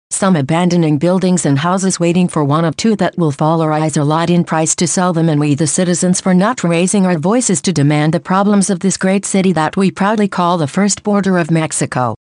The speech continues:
are resolved. Copyright two thousand twenty-three Grupo Editorial Zer Empresario, all rights reserved.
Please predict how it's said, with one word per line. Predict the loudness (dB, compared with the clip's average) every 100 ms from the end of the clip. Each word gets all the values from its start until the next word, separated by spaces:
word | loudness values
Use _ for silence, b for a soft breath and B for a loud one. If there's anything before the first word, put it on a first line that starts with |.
| _
are | -4 -2
resolved. | 0 0 0 0 -2 -8 _ _ _ _ _ -2
Copyright | -2 0 0 0 0
two | -2
thousand | 0 0 2 0
twenty-three | 0 0 0 0 -2 0
Grupo | 0 0 0 0
Editorial | 2 -2 -2 0 0 0 0
Zer | 0 0
Empresario, | -2 -2 -2 0 0 2 2 2
all | 2 0
rights | 0 0 -2 -2
reserved. | -2 0 0 0 -4